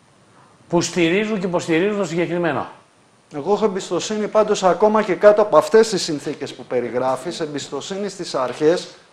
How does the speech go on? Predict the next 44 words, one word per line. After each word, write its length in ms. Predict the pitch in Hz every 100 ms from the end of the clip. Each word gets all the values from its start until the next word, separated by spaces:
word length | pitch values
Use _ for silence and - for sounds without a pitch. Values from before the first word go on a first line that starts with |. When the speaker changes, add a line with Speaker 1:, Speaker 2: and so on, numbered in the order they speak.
| _
Speaker 2:
ότι 220 | - 160
θα 160 | 165 151
βγάλουνε 480 | 151 202 208 185 190
μία 220 | 220 185
άκρη. 380 | 196 - 135 - _ _ - - -
Speaker 1:
Το 100 | 127
Speaker 2:
Και 60 |
Speaker 1:
θέμα 180 | 170 170
Speaker 2:
θα 60 | 170
Speaker 1:
εδώ 80 |
πέρα 120 | 160 -
Speaker 2:
βγάλουνε 220 | 226 214
Speaker 1:
είναι 160 | 208
Speaker 2:
μία 140 | 214 202
άκρη 300 | 226 233 226
χωρίς 360 | 202 196 240 226
να 160 | 214
υπάρχουν 560 | 190 214 196 180 180 160 143 120 143
ούτε 460 | 226 233 220 196 170 156 147 139
Speaker 1:
Το 80 | 139
θέμα 240 | 160 180
εδώ 100 | 185
Speaker 2:
υπόνοιες. 480 | 208 170 170 170 175 143
Speaker 1:
είναι, 60 |
εδώ 260 | 139 156 170
πάνω, 320 | 180 170 160
Τζίφα, 320 | 135 165 156
είναι 140 | 160 165
οι 80 |
απειλές 380 | 151 151 139 160
που 120 | -
δεχόμαστε 420 | 139 131 156 139 131
εμείς 160 | 143
εδώ. 100 | 135
Speaker 2:
Αυτό 260 | 117 127 196
λέω, 140 | 180
υπόνοιες 440 | 165 190 202 190 185
απειλών 380 | 175 165 190 170
πήγα 100 | 147
να 60 |
Speaker 1:
Δεχόμαστε 480 | 147 170 180 151 160
Speaker 2:
πω. 100 | 208
Speaker 1:
συγκεκριμένες 1000 | - 139 131 - 139 135 147 185 185 -
απειλές, 840 | 151 - 135 127 151 - - -